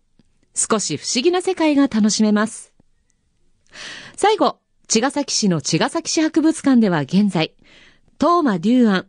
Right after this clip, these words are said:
没後百四十年企画展、幕末の柳島に生きるが開催されています。幕末の茅ヶ崎、柳島に生きた当麻龍安は、村の名主を務め、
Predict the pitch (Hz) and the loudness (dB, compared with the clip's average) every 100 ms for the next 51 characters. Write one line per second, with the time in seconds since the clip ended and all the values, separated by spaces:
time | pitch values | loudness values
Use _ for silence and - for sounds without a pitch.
0 | - 180 196 226 214 160 - 320 381 370 | -4 -2 0 -2 -2 -4 -2 0 0 0
1 | 349 370 349 339 - - 285 - 208 - | 2 4 4 2 0 -4 -4 -2 -2 -4
2 | _ _ _ - - - - 180 269 247 | _ _ _ -20 -20 -12 -4 -4 0 -2
3 | 247 240 233 180 156 262 381 - 359 311 | 0 2 2 2 0 0 0 0 2 4
4 | 269 311 277 247 240 180 185 190 185 185 | 4 4 2 0 0 -2 -2 -2 0 0
5 | 180 175 175 196 - - _ _ _ _ | 0 0 0 -2 -6 -20 _ _ _ _
6 | - - - - - - 175 247 247 247 | -20 -20 -20 -20 -10 -4 -2 0 0 0
7 | 233 226 - 175 226 254 226 - 180 _ | 0 0 -2 -2 -2 -2 -4 -2 -4 _
8 | 180 180 254 320 339 311 277 247 240 - | -2 -2 -2 -4 -4 0 4 4 2 -4
9 | 156 - 254 262 202 233 262 233 208 170 | -6 -2 0 2 2 2 2 2 2 0
10 | 175 _ - - 180 196 220 214 151 165 | -2 _ -20 -2 0 2 0 -2 -2 -2
11 | 269 - 269 262 - 262 208 185 | 0 0 -2 -2 -2 0 0 0